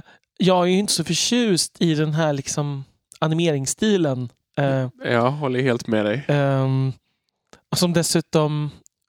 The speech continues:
Speaker 1: har liksom spritt sig ju, så att det är ju den som är den
Speaker 2: Det är den som gäller.
Speaker 1: Ja,
Speaker 2: Mm.
Speaker 1: exakt. Ehm, så vi får väl se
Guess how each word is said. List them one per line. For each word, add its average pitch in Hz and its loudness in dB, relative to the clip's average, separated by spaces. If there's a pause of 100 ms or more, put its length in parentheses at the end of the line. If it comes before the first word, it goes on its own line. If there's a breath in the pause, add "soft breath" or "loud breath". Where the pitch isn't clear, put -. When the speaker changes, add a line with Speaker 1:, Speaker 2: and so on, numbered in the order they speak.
(180)
Speaker 1:
har 160 2
liksom 147 0 (280)
spritt - -4
sig 147 0
ju, 143 0
så 156 -2
att - -8
det 170 0
är 165 2
ju 165 2
den 170 -4
som 151 -10
är 147 -4
den 139 -6 (340)
Speaker 2:
Det 131 -2
är 127 2
den 123 0
som 120 -4
gäller. 127 2
Speaker 1:
Ja, 160 2
Speaker 2:
Mm. - 2
Speaker 1:
exakt. - -4
Ehm, 151 0 (1000 soft breath)
så 175 0
vi 175 -2
får 202 -4
väl 202 -4
se 190 -2